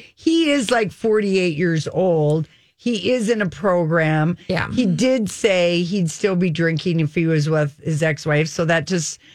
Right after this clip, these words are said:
Speaker 1: made anyone who has any sense of, you know, the tenets of A A, our, our spidey sense, like, "Come on,
Speaker 2: Yeah.
Speaker 1: dude, are you not learning anything?"
Speaker 2: Also,
Speaker 1: So
Speaker 2: I think that triggered a lot of people who have,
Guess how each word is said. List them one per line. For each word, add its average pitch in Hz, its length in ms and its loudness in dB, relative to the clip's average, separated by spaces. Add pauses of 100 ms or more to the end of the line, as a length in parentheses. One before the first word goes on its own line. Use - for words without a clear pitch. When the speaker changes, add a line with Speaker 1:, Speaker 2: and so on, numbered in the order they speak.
(300)
Speaker 1:
made 175 520 2 (640)
anyone 190 380 2
who 190 80 2
has 170 160 0
any 175 240 0
sense 165 380 -2
of, 156 300 -2
you 165 80 0
know, 165 140 2
the 160 100 0
tenets 160 480 -4
of 160 120 0
A 175 460 2
A, 165 120 -2
our, 165 380 0
our 170 140 0
spidey 214 500 -2
sense, 170 280 -2
like, 180 200 0
"Come 277 240 -2
on, 381 480 2
Speaker 2:
Yeah. 196 120 2
Speaker 1:
dude, 185 360 2
are 233 80 0
you 220 160 -2
not 226 280 -2
learning 226 320 -4
anything?" 233 460 -6
Speaker 2:
Also, 277 280 -2
Speaker 1:
So 220 40 0 (160)
Speaker 2:
I 294 120 2
think 349 180 -2
that 349 140 -2
triggered 285 340 -2
a 269 80 0
lot 202 420 2
of 226 80 -4
people 277 420 -2
who 240 120 0
have, 214 260 -2